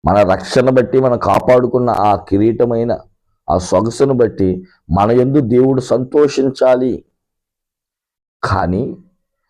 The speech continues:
ఈరోజు సియోను కుమార్తెల యొక్క దుస్థితి దేవుణ్ణి సంతోషపెడుతుందా అని ఒకసారి ఆలోచించాల్సి వస్తే, చదవండి మీదే బైబిల్ గ్రంథాన్ని.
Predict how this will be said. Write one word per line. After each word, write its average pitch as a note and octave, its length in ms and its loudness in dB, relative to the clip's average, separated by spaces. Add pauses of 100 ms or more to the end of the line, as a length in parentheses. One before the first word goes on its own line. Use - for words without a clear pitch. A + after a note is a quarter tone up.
(240)
ఈరోజు C3 420 4
సియోను C#3 580 0
కుమార్తెల C3 680 0
యొక్క A#2 340 0
దుస్థితి G#2+ 1040 -4 (1200)
దేవుణ్ణి G#2+ 400 2
సంతోషపెడుతుందా F#2 1400 -2
అని F2+ 100 0
ఒకసారి E2+ 420 -2
ఆలోచించాల్సి E2 680 -4
వస్తే, - 420 -6 (840)
చదవండి C3 420 0
మీదే G#2+ 220 0
బైబిల్ F#2+ 320 0
గ్రంథాన్ని. D#2 500 -6